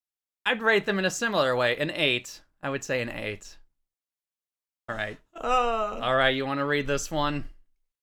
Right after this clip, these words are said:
Speaker 2: Can you do this one? My throat's, like, acting up a little bit.
Speaker 1: Oh, you're good. All right. While they are similar in appearance to fairies, which also belong to the fairy type, unlike fairies, which were originally not monsters until being corrupted by demonic energy,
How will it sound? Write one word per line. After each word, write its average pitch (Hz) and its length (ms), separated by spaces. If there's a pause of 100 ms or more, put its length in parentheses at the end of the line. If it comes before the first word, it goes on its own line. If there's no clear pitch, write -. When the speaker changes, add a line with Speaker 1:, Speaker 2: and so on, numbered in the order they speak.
(160)
Speaker 2:
Can 139 100
you 143 40
do 147 140
this 147 140
one? 151 120
My 120 120
throat's, 120 280
like, 120 220
acting 110 260
up 107 120
a 107 40
little 107 160
bit. 110 160
Speaker 1:
Oh, 135 220
you're 151 100
good. 117 320
All 156 80
right. 123 160 (680)
While 220 140
they 226 160
are 214 140
similar 269 480
in 214 120
appearance 202 440
to 147 100
fairies, 151 640
which 135 220
also 180 260
belong 120 400
to 127 100
the 110 100
fairy 110 340
type, 135 480 (160)
unlike 185 440
fairies, 135 360
which 127 200
were 131 160
originally 175 600
not 156 340
monsters 123 500
until 117 300
being 110 240
corrupted 117 460
by 110 160
demonic 110 420
energy, 165 480